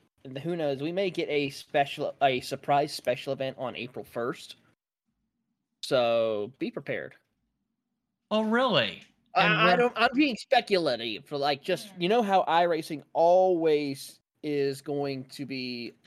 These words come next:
Speaker 1: funny when it comes to their April Fools type tricks. I mean, we all remember the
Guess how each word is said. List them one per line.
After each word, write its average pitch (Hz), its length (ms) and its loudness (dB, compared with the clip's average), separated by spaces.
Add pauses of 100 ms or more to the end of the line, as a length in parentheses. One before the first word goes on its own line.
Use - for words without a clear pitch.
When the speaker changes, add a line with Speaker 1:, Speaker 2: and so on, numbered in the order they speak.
(180)
Speaker 1:
funny 143 280 0
when 127 120 -6
it 113 80 -8
comes 123 220 -10
to 127 100 -12
their 117 240 -6
April 131 400 -8
Fools 110 600 -6 (500)
type 123 240 -4
tricks. - 340 -12
I 123 40 -6
mean, 117 140 -6
we 123 100 0
all 131 240 4
remember 123 440 -4
the 117 380 -6